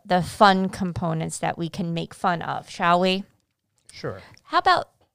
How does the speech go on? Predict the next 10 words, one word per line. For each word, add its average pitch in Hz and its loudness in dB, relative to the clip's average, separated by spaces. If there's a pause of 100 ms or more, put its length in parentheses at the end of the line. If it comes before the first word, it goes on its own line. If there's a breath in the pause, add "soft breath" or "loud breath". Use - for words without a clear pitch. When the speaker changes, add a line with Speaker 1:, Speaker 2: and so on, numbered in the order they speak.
(200)
Speaker 1:
how 214 4
Harrison 180 4
was 175 -4
just 175 -2
so 208 2 (1300)
inequipped - 2 (120)
to 233 -8
deliver 190 2
the 175 2 (560)
real 240 2